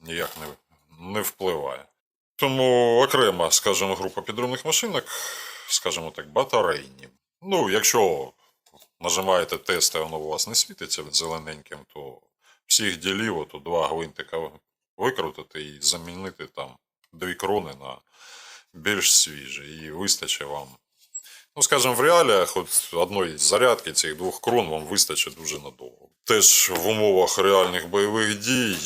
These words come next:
е, по підривам, е, саме от загороджувальних мін, ну,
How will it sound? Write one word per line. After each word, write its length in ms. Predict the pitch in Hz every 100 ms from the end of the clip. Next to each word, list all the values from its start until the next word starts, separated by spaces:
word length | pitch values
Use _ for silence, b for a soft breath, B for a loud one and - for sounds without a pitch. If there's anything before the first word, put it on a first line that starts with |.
| 80
е, 240 | 85 80 76
по 120 | - 85
підривам, 880 | 95 85 104 117 107 85 80 76 76
е, 240 | 76 73
саме 340 | - 82 76 76
от 180 | 76
загороджувальних 920 | 69 80 80 85 80 82 82 85 85
мін, 440 | 98 104 101 80 73
ну, 380 | 78 73 67 62